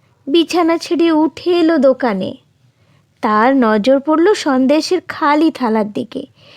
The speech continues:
সে তার ছেলেকে জিজ্ঞাসা করল, "সব সন্দেশ বিক্রি করে দিয়েছিস নাকি?"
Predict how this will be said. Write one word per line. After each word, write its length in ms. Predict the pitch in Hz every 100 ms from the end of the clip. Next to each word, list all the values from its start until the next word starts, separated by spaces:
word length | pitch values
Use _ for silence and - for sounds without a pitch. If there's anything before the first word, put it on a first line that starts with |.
| _ -
সে 220 | - 349
তার 180 | 349 339
ছেলেকে 420 | - 277 269 277 277
জিজ্ঞাসা 520 | 294 262 349 - 381
করল, 320 | 403 339 320 - _ - - _
"সব 300 | - - 440
সন্দেশ 680 | - 453 480 480 494 494 339
বিক্রি 420 | 403 392 - 453
করে 220 | 494 539
দিয়েছিস 520 | 554 622 605 554 508
নাকি?" 460 | 440 320 - 247